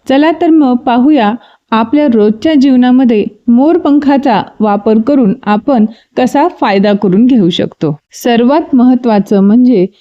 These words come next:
मोरपंखाचं अस्तित्व ज्या ठिकाणी असतं, त्या ठिकाणी निसर्गतःच सकारात्मक ऊर्जा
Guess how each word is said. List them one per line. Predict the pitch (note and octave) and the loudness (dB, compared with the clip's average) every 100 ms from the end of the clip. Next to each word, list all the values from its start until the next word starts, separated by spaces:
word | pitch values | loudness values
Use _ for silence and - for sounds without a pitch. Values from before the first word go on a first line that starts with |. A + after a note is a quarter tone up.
| _ - | _ -2
मोरपंखाचं | A#3 C4 F4+ F4+ C4 C4 C#4 B3+ - | 0 2 0 0 0 0 0 0 -4
अस्तित्व | A#3 A3 - D4+ - G3+ G3+ - A3 | -4 -4 -2 -2 0 -2 -2 -4 -2
ज्या | A3+ | 0
ठिकाणी | A3+ A#3+ G#3+ A3+ C4+ D4+ - | 0 -2 -2 0 2 0 -2
असतं, | A#3 A3+ C4+ F#3+ - _ _ - | -4 -2 -2 -2 -6 _ _ -4
त्या | C#4+ | -2
ठिकाणी | D#4+ E4 D4+ C#4 A#3+ A3 A3+ | 0 -2 0 0 0 0 0
निसर्गतःच | A#3+ B3+ E4 E4 E4 D#4+ E4 D4 G3+ - _ _ | 0 0 0 0 0 0 0 0 -2 -6 _ _
सकारात्मक | - A#3+ C4 C#4 E4 E4+ F#4+ - C#4+ | -4 -2 0 0 -2 -4 -6 -4 -2
ऊर्जा | B3+ A3+ B3 A3+ | 0 2 2 0